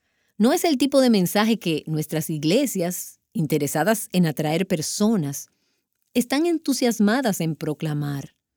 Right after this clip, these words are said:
Pero no puedes ayudar a alguien a entender el evangelio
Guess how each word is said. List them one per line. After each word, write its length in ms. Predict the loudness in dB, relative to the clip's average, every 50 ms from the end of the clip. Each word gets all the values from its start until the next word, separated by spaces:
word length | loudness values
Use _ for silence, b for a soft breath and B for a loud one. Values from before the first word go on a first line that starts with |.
| _ _ _ _ _ _ _ _ _ _ _ _
Pero 180 | -8 -4 -2
no 160 | -2 -2 -2 0
puedes 320 | 2 2 4 4 4 2
ayudar 360 | 2 2 4 4 4 2 2
a 260 | 2 2 2 2 2
alguien 420 | 2 0 0 0 0 -2 -2 -2 0
a 60 | -2
entender 420 | -2 -2 0 -2 0 0 0 2
el 140 | 2 2 2
evangelio 880 | 2 2 0 0 -2 -2 -2 -2 0 0 2 2 0 0 -2 -2 -4 -6